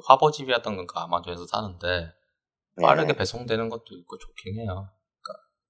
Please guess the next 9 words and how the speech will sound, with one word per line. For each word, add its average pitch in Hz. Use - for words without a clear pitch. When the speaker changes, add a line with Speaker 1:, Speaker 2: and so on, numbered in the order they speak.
Speaker 1:
그러니까. -
여하튼 135
Speaker 2:
아마 143
넘어가면 165
저 -
펜을 139
한번 131
써볼지도 127
모르겠네. -